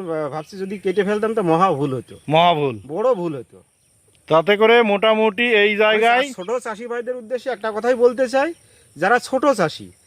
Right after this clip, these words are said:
Speaker 1: যারা টাইম দিতে পারবেন, সময় দিতে পারবেন, বেগুনের থেকে লাভজনক ফসল হয় না।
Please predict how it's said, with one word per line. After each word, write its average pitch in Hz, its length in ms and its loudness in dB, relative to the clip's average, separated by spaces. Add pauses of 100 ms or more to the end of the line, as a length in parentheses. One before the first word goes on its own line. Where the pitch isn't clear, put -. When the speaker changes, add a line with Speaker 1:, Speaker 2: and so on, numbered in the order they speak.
(120)
Speaker 1:
যারা 185 160 0
টাইম 220 320 2
দিতে 226 220 -2
পারবেন, 165 280 -2
সময় 220 260 0
দিতে 196 220 -4
পারবেন, 113 360 -6 (440)
বেগুনের 196 360 0
থেকে 240 260 -2
লাভজনক 202 520 0
ফসল 196 260 -4
হয় 151 260 0
না। 196 160 -2